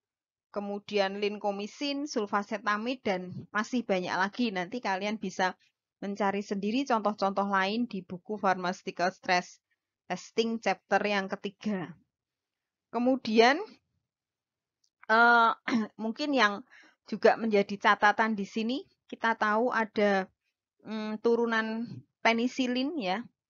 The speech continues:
antibiotik penisilin, turunan penisilin ini mempunyai cincin beta laktam.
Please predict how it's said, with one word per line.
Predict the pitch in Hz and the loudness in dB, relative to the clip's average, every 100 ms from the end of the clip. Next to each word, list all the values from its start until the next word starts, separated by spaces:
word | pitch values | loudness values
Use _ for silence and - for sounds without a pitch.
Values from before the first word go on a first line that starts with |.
| _ _ | _ _
antibiotik | 208 214 226 202 180 208 - | -8 -6 -2 -2 0 -4 -6
penisilin, | - 214 214 - 208 202 240 | -6 -4 -4 -6 -6 -6 -4
turunan | 233 208 208 208 | -2 -2 -2 -4
penisilin | 214 202 214 202 220 262 | -4 -4 -6 -8 -8 -6
ini | 247 262 294 | -6 -4 -4
mempunyai | 262 262 254 247 247 277 | -4 -4 -2 0 2 0
cincin | 277 254 240 277 285 _ - _ _ - | 0 -2 0 -2 -4 _ -20 _ _ 0
beta | 196 196 | 6 6
laktam. | 196 - 190 151 175 | 6 4 2 2 -2